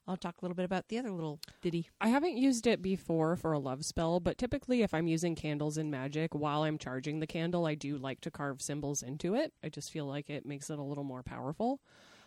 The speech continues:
Speaker 2: Um, I carved, or you carved for me, um, <laughs>
Speaker 1: <laughs>
Speaker 2: an, an umo-, an unalome, which is a Buddhist symbol. Um, for this spell, I thought that it was a s-,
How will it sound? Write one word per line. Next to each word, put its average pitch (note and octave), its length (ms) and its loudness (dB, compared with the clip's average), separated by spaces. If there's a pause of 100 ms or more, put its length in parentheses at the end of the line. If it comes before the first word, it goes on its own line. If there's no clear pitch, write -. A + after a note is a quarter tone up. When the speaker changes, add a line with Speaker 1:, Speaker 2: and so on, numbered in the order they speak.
(100)
Speaker 2:
Um, D#3 680 4
I E3 200 2
carved, D3+ 920 2 (260)
or D#3 420 2
you E3 160 0
carved D3 360 0
for D3+ 240 0
me, D3+ 280 -2 (220)
um, F#3 400 6 (180)
<laughs> - 220 -16
Speaker 1:
<laughs> - 180 -12
Speaker 2:
an, F3 260 4
an A3 260 6
umo-, C#4+ 280 8 (120)
an F3+ 220 4 (120)
unalome, F3+ 760 8
which E3 240 0
is D#3+ 420 2
a D#3+ 120 -2
Buddhist D#3 460 4
symbol. - 460 -6 (520)
Um, D#3 300 4
for F#3 140 4
this F#3+ 180 2
spell, F3 260 2
I D#3 100 2
thought D#3 240 2
that D3 160 -2
it D3+ 100 2
was D#3 180 4
a D#3 40 2
s-, - 220 0